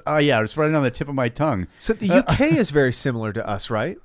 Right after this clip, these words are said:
Speaker 1: I
Speaker 2: But
Speaker 1: think,
Speaker 2: they,
Speaker 1: yeah.
Speaker 2: they're very close. But
Speaker 1: Yeah.
Speaker 2: when I was in London, I was like, "Fuck, these people move, man." Like, if you're in London and you are not fucking speed walking, you are in the way. You need to get out of the way.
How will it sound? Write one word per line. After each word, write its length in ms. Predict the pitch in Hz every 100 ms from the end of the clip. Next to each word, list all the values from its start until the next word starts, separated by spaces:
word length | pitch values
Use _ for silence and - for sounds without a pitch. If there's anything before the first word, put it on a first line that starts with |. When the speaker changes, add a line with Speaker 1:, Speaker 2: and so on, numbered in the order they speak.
| - _ - _ _ -
Speaker 1:
I 60 |
Speaker 2:
But 100 | -
Speaker 1:
think, 260 | 139 285 190
Speaker 2:
they, 100 | 208
Speaker 1:
yeah. 100 | 226
Speaker 2:
they're 120 | 147
very 220 | 185 214 190
close. 360 | - 123 98
But 80 | -
Speaker 1:
Yeah. 100 | 95
Speaker 2:
when 160 | 151 156
I 80 | 208
was 160 | 208
in 120 | 151 127
London, 280 | 117 117
I 100 | 120
was 120 | 120 117
like, 140 | 110
"Fuck, 260 | - 202 -
these 120 | 170
people 280 | - 220 123
move, 520 | 101 98 143 165 98
man." 240 | 110 101 104
Like, 180 | 135 131
if 140 | 156
you're 200 | 156 226
in 120 | 233 127
London 340 | 117 147 175
and 140 | 113 104
you 160 | 143
are 40 | 165
not 180 | 117 113
fucking 320 | 135 117 98
speed 380 | - - 113 123
walking, 420 | 139 139 160 143
you 140 | 131 139
are 100 | -
in 140 | 127
the 80 | 110
way. 340 | 95 104 104 131
You 200 | 147 113
need 180 | 107 107
to 60 |
get 160 | 98 101
out 160 | 92
of 60 | 92
the 60 | 87
way. 220 | 85 80